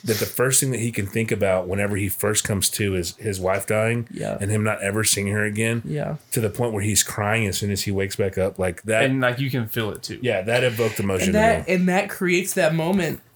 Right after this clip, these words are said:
Speaker 2: when she calls him Joe, like, when she's
Speaker 1: Yes.
Speaker 2: big.
Speaker 1: And that,
Speaker 2: Oh,
Speaker 1: that's why I think
Speaker 2: dude.
Speaker 1: that, that's why I think that, that
Speaker 2: Good.
Speaker 1: that's not him being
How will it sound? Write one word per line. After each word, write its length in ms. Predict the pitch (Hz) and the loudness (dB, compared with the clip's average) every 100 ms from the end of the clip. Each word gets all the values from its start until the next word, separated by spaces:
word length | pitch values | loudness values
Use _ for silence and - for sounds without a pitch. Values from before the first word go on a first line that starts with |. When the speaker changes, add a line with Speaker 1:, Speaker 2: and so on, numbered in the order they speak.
| - - - | -20 -20 -12
Speaker 2:
when 320 | 165 165 170 165 | -2 2 2 2
she 300 | - 185 175 | 2 0 0
calls 320 | - 156 156 | 2 0 2
him 180 | 170 165 | 2 0
Joe, 340 | 151 160 165 143 | 0 0 0 0
like, 240 | 131 143 | -2 0
when 120 | 156 | -2
she's 220 | 160 160 135 | -2 -2 2
Speaker 1:
Yes. 380 | 110 160 143 - | 4 4 2 0
Speaker 2:
big. 60 | - - - | -6 -20 -10
Speaker 1:
And 80 | 131 | 2
that, 100 | 151 196 | 4 4
Speaker 2:
Oh, 20 | |
Speaker 1:
that's 200 | 156 165 | 4 4
why 160 | 180 170 | 4 4
I 40 | |
think 220 | 156 165 156 | 4 4 4
Speaker 2:
dude. 20 | 220 | 4
Speaker 1:
that, 200 | 120 120 | 2 0
that's 180 | 139 151 | 0 2
why 160 | 170 | 2
I 40 | 165 | 2
think 200 | - 147 | 0 0
that, 140 | 120 | 0
that 140 | 113 127 233 | 2 2 4
Speaker 2:
Good. 60 | |
Speaker 1:
that's 180 | 139 139 | 4 4
not 140 | 139 | 0
him 260 | 113 127 127 | 0 0 0
being 500 | 110 113 117 113 104 | 0 2 2 0 -2